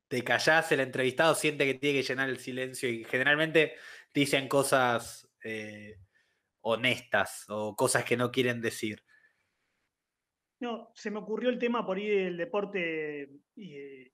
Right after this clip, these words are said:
Speaker 2: inclusivo, ¿no?
Speaker 1: Ujú.
Speaker 2: Eh, tocar ese tema.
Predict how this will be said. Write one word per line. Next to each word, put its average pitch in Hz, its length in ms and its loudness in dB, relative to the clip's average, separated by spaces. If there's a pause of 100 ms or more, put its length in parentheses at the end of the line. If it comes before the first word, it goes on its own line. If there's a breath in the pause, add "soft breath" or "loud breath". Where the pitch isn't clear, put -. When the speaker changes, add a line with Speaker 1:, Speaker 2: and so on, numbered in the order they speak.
Speaker 2:
inclusivo, 156 840 -8
¿no? 220 360 -12
Speaker 1:
Ujú. 156 360 -10 (880)
Speaker 2:
Eh, 123 760 -20
tocar 156 260 -14
ese 160 200 -14
tema. 151 360 -8